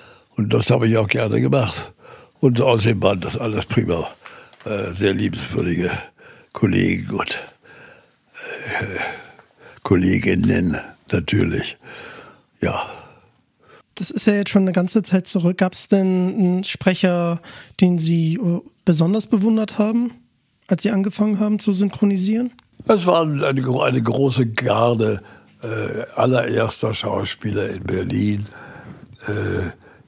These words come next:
Speaker 1: die auch eben dann, äh, synchronisierten oder zum Synchron gekommen sind oder wie auch immer man sich begegnete.
Speaker 2: Haben Sie denn jetzt noch Projekte, die Sie, äh, jetzt in,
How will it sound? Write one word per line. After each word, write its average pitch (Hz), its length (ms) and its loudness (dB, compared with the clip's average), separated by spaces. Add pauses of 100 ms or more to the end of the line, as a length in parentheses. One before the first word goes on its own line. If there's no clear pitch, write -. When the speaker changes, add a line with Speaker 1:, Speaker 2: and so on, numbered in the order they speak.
(140)
Speaker 1:
die - 340 -2
auch 98 400 -2
eben 87 460 -4 (520)
dann, 135 640 -10 (460)
äh, 120 140 -10 (340)
synchronisierten 101 1160 0
oder 107 380 -4
zum - 240 -4
Synchron - 540 -4
gekommen 117 640 -2
sind 104 380 -4 (460)
oder 87 420 -6
wie 107 160 0
auch 90 200 -4
immer 90 300 -6 (760)
man 107 240 -6
sich 104 180 -6
begegnete. - 840 -6 (420)
Speaker 2:
Haben 175 280 2
Sie 208 140 2
denn 220 160 2
jetzt 202 240 -2
noch 190 100 0
Projekte, 233 720 0
die 226 220 0
Sie, 220 500 0
äh, 202 320 0
jetzt 202 380 -2
in, 226 360 -2